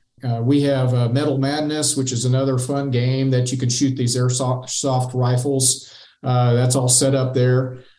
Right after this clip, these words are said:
And, and we're also spinning off to, uh,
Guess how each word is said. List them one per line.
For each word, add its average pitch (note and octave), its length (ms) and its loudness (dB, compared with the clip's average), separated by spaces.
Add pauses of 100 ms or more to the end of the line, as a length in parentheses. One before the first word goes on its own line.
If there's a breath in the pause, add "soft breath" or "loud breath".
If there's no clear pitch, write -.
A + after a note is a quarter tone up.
And, B2+ 420 2
and B2+ 300 2
we're C3 200 2
also C3+ 260 2
spinning C3+ 460 0
off C#3 360 0
to, C3 460 2
uh, A2 280 -6